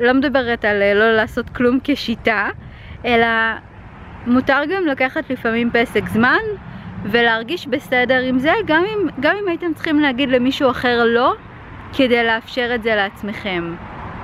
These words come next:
כי זה משהו שייתן לכם יותר מאגרי אנרגיה, ויותר יעזור לכם בחיים. אז אני מבקשת מכם להתחיל להסתכל באיזה מקומות אתם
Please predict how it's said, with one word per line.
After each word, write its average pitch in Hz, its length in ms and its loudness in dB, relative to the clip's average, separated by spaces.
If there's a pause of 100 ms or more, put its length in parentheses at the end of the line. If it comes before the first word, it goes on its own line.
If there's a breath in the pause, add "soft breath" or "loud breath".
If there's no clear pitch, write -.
(180)
כי 247 120 0
זה 226 120 0
משהו 247 320 -2
שייתן 247 1080 -2
לכם 247 440 -4
יותר 214 220 -4
מאגרי 185 580 0
אנרגיה, 180 440 -2
ויותר 190 300 2
יעזור 226 460 0
לכם 196 440 -2
בחיים. 170 560 -6 (1200 loud breath)
אז 214 140 -2
אני 220 140 -2
מבקשת 269 420 -2
מכם 233 420 0
להתחיל 208 340 0
להסתכל 220 480 0
באיזה 202 300 0
מקומות 214 520 -2
אתם 180 440 -2